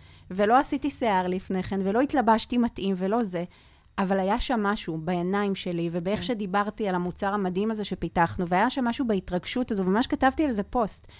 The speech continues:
Speaker 1: שזה
Speaker 2: כן.
Speaker 1: לא פיסת תוכן שהייתה עוברת שום דבר פעם, אבל יש משהו באותנטיות הזו, ובצורה שבה אנחנו היום נמצאים מול המצלמה שהיא, תקשיבי, זה, זה
Speaker 2: כאילו, אנחנו הופכים להיות אנושיים יותר, אבל מה שמאחורי הקלעים הוא בעצם, אה,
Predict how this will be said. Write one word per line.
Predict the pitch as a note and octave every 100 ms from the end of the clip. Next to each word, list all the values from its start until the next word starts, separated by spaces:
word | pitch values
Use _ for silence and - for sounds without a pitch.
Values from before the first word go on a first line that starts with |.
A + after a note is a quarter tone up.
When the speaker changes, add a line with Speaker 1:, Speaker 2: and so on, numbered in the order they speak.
| - -
Speaker 1:
שזה | A#3 G#3+
Speaker 2:
כן. | A#3
Speaker 1:
לא | B3
פיסת | - - C#4+ C4+
תוכן | B3+ C#4
שהייתה | A3 G#3+
עוברת | B3+ G#3+ B3+ C#4
שום | - - E4 F#4
דבר | C#4+ A3+ A3+ G#3+
פעם, | F#3+ C3+ C3+ - - - _ F#3+
אבל | F#3 G3+
יש | B3 D4 -
משהו | C4+ C4+ A#3+
באותנטיות | F3+ - - B3 B3 C4 B3+ B3+
הזו, | A#3+ B3+
ובצורה | G3 F#3 - F#3+ A3+
שבה | A#3 G3+ G#3+
אנחנו | A3 G3 G3+
היום | F3+ G#3+ A3+ A3 F3+
נמצאים | F3+ F#3 - - A3 B3 C4+ - - - - G#3
מול | B3 D#4
המצלמה | D#4 A3 - G3 G#3+ C#4+
שהיא, | - G3+ F3+ E3+ E3+ -
תקשיבי, | - - C#4+ F#3+ -
זה, | F3 F3 E3 -
זה | F#3 F#3+ F#3 F#3+ F#3+ -
Speaker 2:
כאילו, | A#3+ A3+
אנחנו | G#3 A3 B3
הופכים | A3+ - A3
להיות | G#3 G3+ G#3 - -
אנושיים | F#3+ F3+ - G#3
יותר, | B3+ E4 D4+
אבל | F#3+
מה | G3 G#3
שמאחורי | A3+ A3+ F3 - G3+ G#3+
הקלעים | A3+ B3 C#4 D#4
הוא | G#3+
בעצם, | G3+ G#3 G#3 B3 A#3 A#3
אה, | A3+ A3 A3 G#3+